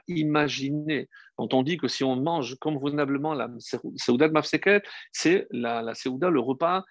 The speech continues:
qui, euh, interrompt le, le, le, le, qui commence, donc c'est le repas que je fais juste avant l'entrée de Kippour. Donc, qu'est-ce que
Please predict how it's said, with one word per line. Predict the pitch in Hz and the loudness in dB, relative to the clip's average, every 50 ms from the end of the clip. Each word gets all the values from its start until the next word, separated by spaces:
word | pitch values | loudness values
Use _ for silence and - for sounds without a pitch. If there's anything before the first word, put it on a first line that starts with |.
| _ _ _ _ | _ _ _ _
qui, | - - 139 170 180 170 | -4 -2 -2 0 0 0
euh, | - - - 113 - - - | -2 -2 -4 -6 -8 -4 -4
interrompt | 139 131 - - 143 143 139 151 180 196 190 - _ _ _ - | -4 -4 0 0 0 0 0 0 -2 -6 -6 -8 _ _ _ -10
le, | - 120 117 | -8 -6 -6
le, | 113 117 117 | -6 -6 -6
le, | 117 120 113 | -6 -6 -6
le, | 117 120 123 123 123 123 - | -6 -6 -6 -6 -6 -8 -8
qui | - - - - | -10 -14 -14 -4
commence, | - 165 170 196 214 185 143 - - - | 0 2 4 6 6 4 4 0 -4 -6
donc | 147 120 - | -6 -6 -2
c'est | - 127 | 0 0
le | 101 - 117 120 | 0 0 0 -2
repas | 120 123 120 - 170 | 0 0 2 2 0
que | - 139 | 2 0
je | 123 131 131 | 0 0 0
fais | 123 - 165 139 | 2 2 0 0
juste | 143 170 156 147 | 0 -4 -2 -2
avant | 135 139 160 151 | 0 2 2 2
l'entrée | 143 127 117 - - 147 160 - - - - _ - | 2 0 -2 0 0 0 0 -2 -6 -20 -20 _ -4
de | 131 127 | -4 -4
Kippour. | - - 123 - - 107 - - _ _ - - - _ - | -2 -2 -4 -4 -4 -6 -6 -6 _ _ -20 -20 -20 _ 0
Donc, | 131 151 175 170 - _ - - _ _ _ - | 2 2 2 2 0 _ -18 -20 _ _ _ 2
qu'est-ce | - 285 294 - - - - - - - | 4 4 4 4 2 -4 -6 -8 -4 2
que | - 277 285 254 196 123 - | 4 6 6 8 6 4 2